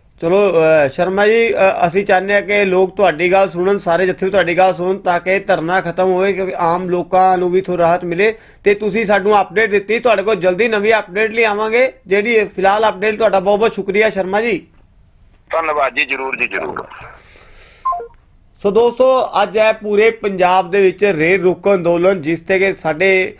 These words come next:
Speaker 1: ਪੱਤਰਕਾਰ ਸੰਜੀਵ ਸ਼ਰਮਾ ਜੀ ਪ-, ਪੂਰੀ ਆਪਣਾ ਸਾਨੂੰ ਲਾਈਵ ਅਪਡੇਟ ਦਿੱਤੀ।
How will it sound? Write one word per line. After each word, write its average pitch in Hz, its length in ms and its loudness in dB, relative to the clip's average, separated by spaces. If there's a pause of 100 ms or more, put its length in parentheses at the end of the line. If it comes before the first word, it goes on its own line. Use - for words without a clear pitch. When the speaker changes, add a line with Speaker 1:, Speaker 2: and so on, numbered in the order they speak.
(200)
Speaker 1:
ਪੱਤਰਕਾਰ 180 420 0
ਸੰਜੀਵ 170 320 -2
ਸ਼ਰਮਾ 175 340 0
ਜੀ 190 100 2
ਪ-, 190 280 -4 (100)
ਪੂਰੀ 196 260 0
ਆਪਣਾ 185 600 0
ਸਾਨੂੰ 180 400 0
ਲਾਈਵ 170 280 2
ਅਪਡੇਟ 165 240 -2
ਦਿੱਤੀ। 180 360 -4